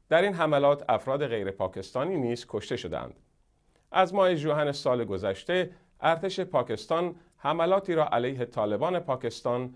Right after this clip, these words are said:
و همچنین سایر گروه‌های ستیزه‌جو در شمال این کشور آغاز کرده است. در این رشته عملیات گفته می‌شود که تاکنون بیش از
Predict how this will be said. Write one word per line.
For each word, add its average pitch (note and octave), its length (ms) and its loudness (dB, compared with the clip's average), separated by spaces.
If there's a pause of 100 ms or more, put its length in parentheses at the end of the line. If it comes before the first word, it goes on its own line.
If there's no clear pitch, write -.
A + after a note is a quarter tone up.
(280)
و A2+ 80 -4
همچنین D3 420 -4
سایر C#3+ 540 0
گروه‌های G#2 500 -4
ستیزه‌جو G2+ 720 -8
در B2 180 0
شمال B2+ 420 -4
این A2+ 200 -8
کشور G#2 560 -2
آغاز D#3+ 440 2
کرده E2 220 -4
است. - 300 -12 (760)
در G2+ 120 2
این G2+ 160 -2
رشته F#2+ 220 -4
عملیات G#2 540 -2
گفته A2+ 260 -6
می‌شود D3+ 480 0
که A#2 280 -4 (360)
تاکنون F3+ 500 0
بیش D#3+ 220 -6
از C#3 240 2